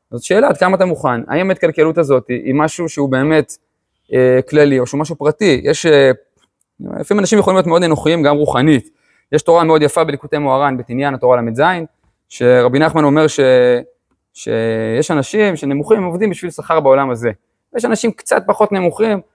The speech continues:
שהם עובדים בשביל שכר בעולם הבא. באמת זה לא, לא הבדל גדול. הוא אומר, "אז הוא קצת יותר חכם, כי זה כאילו במקום לקבל רק שוקולד אחד, אתה כאילו מקבל מין שוקולד שלא נגמר", אני יודע, זה כאילו מבחינתו פחות או יותר רמת ההבדל.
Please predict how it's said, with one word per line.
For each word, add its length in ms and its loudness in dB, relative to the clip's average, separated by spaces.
שהם 160 -4
עובדים 220 0
בשביל 160 -4
שכר 240 0
בעולם 260 4
הבא. 200 0
באמת 320 -2
זה 80 -2
לא, 280 4
לא 60 4
הבדל 200 0
גדול. 260 0
הוא 80 -4
אומר, 120 -4
"אז 280 -4
הוא 60 -6
קצת 140 0
יותר 160 0
חכם, 440 0
כי 160 -6
זה 140 -2
כאילו 240 -2
במקום 200 -2
לקבל 260 -2
רק 100 0
שוקולד 340 0
אחד, 240 -2
אתה 100 -4
כאילו 140 -6
מקבל 220 0
מין 120 -4
שוקולד 280 -6
שלא 160 -6
נגמר", 340 -2
אני 100 -8
יודע, 240 -8
זה 100 -8
כאילו 300 -2
מבחינתו 340 -8
פחות 260 -2
או 40 2
יותר 240 2
רמת 300 0
ההבדל. 380 2